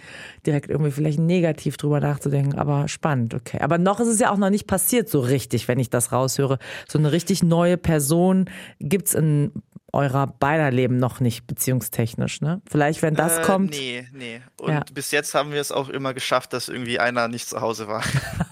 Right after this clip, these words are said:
Speaker 1: Man geht
Speaker 2: Genau.
Speaker 1: sich ein bisschen dezent aus dem Weg. Siehst du
Speaker 2: Ja.
Speaker 1: denn in irgendeiner Weise, weil wie du das jetzt beschreibst, klingt das nach paradiesischen Zuständen. Man kommt mit jemandem zusammen, man liebt sich, dann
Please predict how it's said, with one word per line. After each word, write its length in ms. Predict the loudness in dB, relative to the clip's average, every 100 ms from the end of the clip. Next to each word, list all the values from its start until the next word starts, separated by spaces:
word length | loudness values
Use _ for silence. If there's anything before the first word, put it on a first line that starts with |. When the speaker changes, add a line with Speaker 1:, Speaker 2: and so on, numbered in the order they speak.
| -4 -6 -10 -10 -8 -2
Speaker 1:
Man 140 | 0
geht 180 | 0 0
Speaker 2:
Genau. 200 | 0 2 2
Speaker 1:
sich 100 | 4
ein 100 | 2
bisschen 340 | 2 2 4
dezent 360 | 2 2 2 4
aus 140 | 2
dem 160 | 0 0
Weg. 160 | -4 -6 -16 -14 -12 -12
Siehst 280 | -2 0 2
du 40 | 2
Speaker 2:
Ja. 60 |
Speaker 1:
denn 120 | 4 4
in 120 | 4
irgendeiner 360 | 4 4 4
Weise, 300 | 4 4 4
weil 180 | 2 4
wie 80 | 2
du 180 | 2 4
das 200 | 4 2
jetzt 240 | 0 -2
beschreibst, 560 | -2 0 2 2 0 -2
klingt 160 | 0 2
das 100 | 4
nach 200 | 2 2
paradiesischen 720 | 2 4 4 4 4 4 2
Zuständen. 600 | 2 0 2 2 2 2
Man 160 | 2 2
kommt 160 | 2
mit 100 | 2
jemandem 240 | 2 2 2
zusammen, 460 | 2 2 4 4
man 160 | 2 2
liebt 220 | 0 0
sich, 260 | 0 0 2
dann 200 | -2